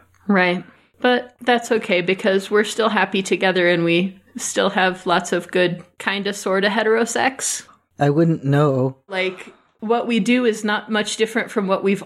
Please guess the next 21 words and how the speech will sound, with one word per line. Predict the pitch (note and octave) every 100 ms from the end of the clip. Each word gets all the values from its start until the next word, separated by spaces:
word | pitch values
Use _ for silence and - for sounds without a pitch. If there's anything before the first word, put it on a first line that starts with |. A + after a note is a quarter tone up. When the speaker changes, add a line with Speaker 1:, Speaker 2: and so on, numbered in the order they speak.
| -
Speaker 1:
always | G#3 A#3 B3 G3+ F#3 F3+ - -
done, | E3+ E3 F#3 F3 F3 F3 G3 G3+
except | F3+ F#3 - F#3 -
that | F3 -
your | E3+ F3+ F#3
body | F3 F3+ F3+ A#3 A3+
responds | D#3 D#3+ - F#3 D#3+ D#3+
differently. | E3 D#3 F3 D3 D#3+ E3
Mine | F#3 C#4 A4+
does | F#4+ D4+ D4+
too | - C#4 B3+
a |
little | F#3 F3 E3+
bit, | F3 E3+
but | F3
I | F#3
think | G3+ A3
that's | A3 G#3+
mostly | G#3+ F#3+ F#3+ G#3
familiarity | G3 - F#3+ F3+ F3+ E3+ E3+ F3 F3 E3+ -
and | D#3+ D#3 D#3+ D#3+